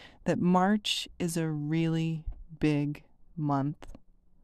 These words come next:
for transformation, astrologically speaking, for all of us. So no matter who you are, no matter what you're doing, no matter what is happening in your life, there is definitely some sort of transformation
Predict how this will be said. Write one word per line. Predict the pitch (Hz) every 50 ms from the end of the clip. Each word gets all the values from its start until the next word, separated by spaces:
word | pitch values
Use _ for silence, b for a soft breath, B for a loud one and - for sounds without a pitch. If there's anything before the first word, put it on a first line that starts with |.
| - - - -
for | - - 151
transformation, | - - - 160 151 151 151 - - - 160 151 143 139 147 147 - - 151 147 - - 196 - - -
astrologically | 160 165 185 175 - - - 185 185 175 156 156 151 - 151 - - 151 151
speaking, | - - - 147 143 - - - - -
for | - - - - -
all | - 135 135 135 -
of | - - -
us. | - - - - - - - - - - - B B B B B B B
So | B - 190
no | 190 208
matter | 220 233 247 294 285
who | - - - - - 196 208 214 214 220
you | 220 220 208 180 156
are, | 107 - - - - - - - - - - - - - - - - - _ b b b b b b b b b
no | 180
matter | 190 196 214 254 262 240
what | 208 196 196 202 202 - -
you're | 214 208
doing, | 185 175 170 165 165 165
no | 165 170
matter | 180 196 226 262
what | 254 220 190 190 185 180
is | 180 180 -
happening | 196 165 160 - - 165 160 165 160
in | 160 160 160
your | 160
life, | 147 147 156 160 - - - -
there | - 180 185
is | 190 196 -
definitely | - - 233 262 - 320 330 - - 185 185 180
some | 180 - - - 160 165 170 170
sort | - - 156 160 160
of | 160 -
transformation | - - - 151 151 160 156 - - 160 160 156 147 156 - - - - 151 151 165 165 165